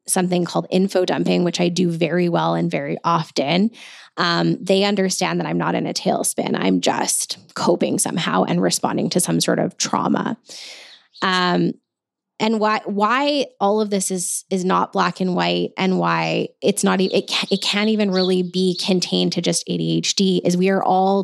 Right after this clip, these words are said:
different. And so even if you have an A D H D diagnosis,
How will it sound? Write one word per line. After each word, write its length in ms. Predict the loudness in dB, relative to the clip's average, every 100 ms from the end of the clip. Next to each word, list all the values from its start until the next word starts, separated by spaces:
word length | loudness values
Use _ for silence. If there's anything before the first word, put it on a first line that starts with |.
| 0
different. 440 | -4 -4 -8 -6
And 160 | 0 2
so 260 | 2 0 0 -6 -20 -20 -20 _ 0
even 240 | 2 2
if 140 | 2 0
you 80 |
have 220 | 0 0 0
an 80 |
A 140 | 0 0
D 120 | 0
H 240 | 0 -2
D 140 | -4 -2
diagnosis, 1120 | 0 -2 -2 0 2 2 0 0 0 -2 -8